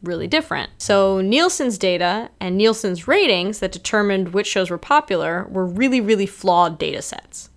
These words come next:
So now we're entering the internet era where we can see not only what people are watching, but we can see how they're watching it. We can see great detail. We can see what they watched before and what they watched after. We can see which parts they repeated. We can see when they paused and for how long.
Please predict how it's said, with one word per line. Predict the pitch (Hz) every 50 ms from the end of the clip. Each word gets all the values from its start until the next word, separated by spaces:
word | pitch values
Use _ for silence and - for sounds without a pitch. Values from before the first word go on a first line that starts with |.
| - - _ _ -
So | - -
now | 208 233 269 320 370
we're | 381 349
entering | 285 277 277 - 277 254 240 208
the | 175 165
internet | - 262 311 311 254 208 180 -
era | - 170 160 156 156 160 180 262 311 - _
where | - 190 202 196 190
we | 175 180 220 240
can | 254 - - 302 277 269
see | - - - 285 269 254 247
not | 226 202 214 233 311 - -
only | - 285 370 415 403 302 220 196 180 185 208 262
what | 254 190 233 302 -
people | - 311 285 - 277 254
are | 220 196
watching, | 185 190 220 269 277 - - 190 165 160 160 180
but | 165 - 185
we | 175 220 262
can | - 339 285
see | - - 220
how | 208 208 196
they're | 180 175 175
watching | 180 202 208 202 - - 175
it. | 175 - -
We | 196 226
can | 262 262
see | - -
great | 202 165 - 196 214 214 196
detail. | 190 175 - - 202 190 165 - -
We | 180 196
can | 208 202
see | - - 196
what | 202 202 202
they | 196
watched | 185 175 175 170 -
before | - 170 - - 208 214 254 311 370 381 392 -
and | 202
what | 196 185 185
they | 185 170
watched | 165 156 160 - -
after. | 160 156 160 - - 277 320 370 370 -
We | - 220
can | 208 202
see | - - 190
which | 185 180 -
parts | - 185 180 -
they | 165
repeated. | 160 151 151 - - 196 240 320 403 403 403
We | - 190
can | 190 190
see | 196 - 190
when | 170 180 165
they | 156
paused | 160 - 180 170 175 202 247 -
and | 233 190
for | - 190
how | 180 170 165
long. | 165 170 170 175 202 302